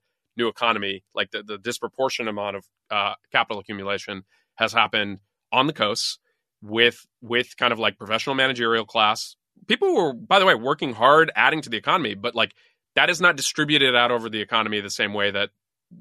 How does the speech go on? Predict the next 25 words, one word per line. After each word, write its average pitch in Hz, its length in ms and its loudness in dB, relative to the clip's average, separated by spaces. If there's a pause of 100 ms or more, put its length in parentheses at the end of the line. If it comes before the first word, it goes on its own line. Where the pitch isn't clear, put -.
(260)
y-, 110 320 -14
the, 117 200 -6
the 117 120 -4
twentieth 120 340 0
century 113 380 0
industrial 110 380 -4
revolution 107 460 -6
manufacturing 101 680 -4 (340)
was. 98 400 -6 (420)
And 156 460 4
then 156 240 -2
you, 160 400 -2 (200)
you 156 520 -8
have 156 160 2
a 156 40 2
lot 156 140 6
of 151 60 -2
that 156 100 2
go 156 80 0
to 151 80 -8
Wall 160 140 -2
Street, - 240 -14 (360)
right? 117 240 0 (360)
And 135 180 2
so 147 300 2